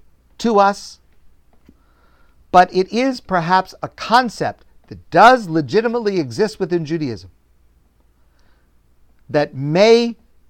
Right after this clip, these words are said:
be a perspective in how we view certain things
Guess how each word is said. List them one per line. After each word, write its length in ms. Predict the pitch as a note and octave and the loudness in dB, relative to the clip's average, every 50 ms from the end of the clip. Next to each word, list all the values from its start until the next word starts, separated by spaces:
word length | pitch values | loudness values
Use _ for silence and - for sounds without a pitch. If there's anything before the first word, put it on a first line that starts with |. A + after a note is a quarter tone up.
| _ _ - A#2+ A#2 | _ _ -18 -16 -8
be 360 | A2 F#3 G#3+ G#3+ G#3+ A3 A3 - _ _ | -6 -4 -4 -2 -4 -6 -8 -12 _ _
a 80 | D3 C#3+ | -12 -12
perspective 1120 | - - A#3+ A#3 A3+ - - - - - _ _ B3+ C#4 D4+ D4 _ - A2+ E2 - - - _ _ _ _ _ _ _ _ _ _ _ _ _ _ _ _ _ _ - | -8 -8 -8 -8 -8 -12 -16 -18 -18 -20 _ _ 0 0 0 -2 _ -14 -16 -16 -16 -20 -20 _ _ _ _ _ _ _ _ _ _ _ _ _ _ _ _ _ _ -14
in 80 | C#3 C#3 | -10 -8
how 260 | C#3+ D#3+ F3+ F#3 G3 | -4 -2 0 0 0
we 160 | G3 G3 F#3 | 0 -2 -6
view 300 | D#3 B2+ D3 E3+ F3+ F3 | -6 -6 -6 -6 -4 -6
certain 400 | D#3 - - E3 D#3 - D3 C#3 | -6 -4 -4 -4 -4 -4 -8 -14
things 480 | A2 - C#3 B2+ A#2+ A#2 G#2+ A2+ - _ | -10 -10 -10 -10 -8 -12 -14 -16 -18 _